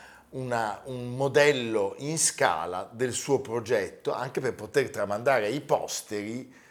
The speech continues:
quello che deve essere l'obiettivo da realizzare. Alla sua morte Michelangelo subentra nell'incarico e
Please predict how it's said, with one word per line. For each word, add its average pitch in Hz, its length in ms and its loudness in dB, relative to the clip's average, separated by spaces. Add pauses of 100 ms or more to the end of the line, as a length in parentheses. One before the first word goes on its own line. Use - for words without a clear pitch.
(120)
quello 117 320 0
che 110 180 -4
deve 110 300 2
essere 110 760 -2
l'obiettivo 104 1160 -6
da 101 120 -4
realizzare. 87 880 -8 (720)
Alla 165 280 8
sua 196 220 8
morte 131 760 6
Michelangelo 127 760 2
subentra 113 840 -2
nell'incarico 95 1400 -8
e 139 340 2